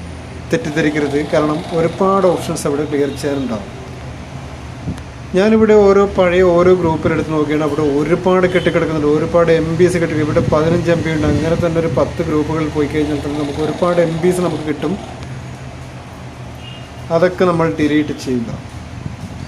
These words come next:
അതൊക്കെ നമ്മൾ ഡിലീറ്റ് ചെയ്ത് കൊടുത്തിട്ട് നമുക്ക് ഒരുപാട് സ്റ്റോറേജ്, നമുക്ക് ആവശ്യമുള്ളതിൽ കൂടുതൽ സ്റ്റോറേജ് നമുക്ക് ലാഭിക്കാൻ കഴിയുന്നതാണ് ഇവിടെ.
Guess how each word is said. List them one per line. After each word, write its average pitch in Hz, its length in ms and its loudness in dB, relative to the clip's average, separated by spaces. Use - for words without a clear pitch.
അതൊക്കെ 175 260 4
നമ്മൾ 180 220 4
ഡിലീറ്റ് 170 320 2
ചെയ്ത് 175 240 2
കൊടുത്തിട്ട് 165 380 0
നമുക്ക് 160 260 0
ഒരുപാട് 196 720 4
സ്റ്റോറേജ്, 170 540 4
നമുക്ക് 165 280 2
ആവശ്യമുള്ളതിൽ 180 760 4
കൂടുതൽ 180 400 6
സ്റ്റോറേജ് 160 480 4
നമുക്ക് 151 360 2
ലാഭിക്കാൻ 147 400 2
കഴിയുന്നതാണ് 160 480 6
ഇവിടെ. 151 300 2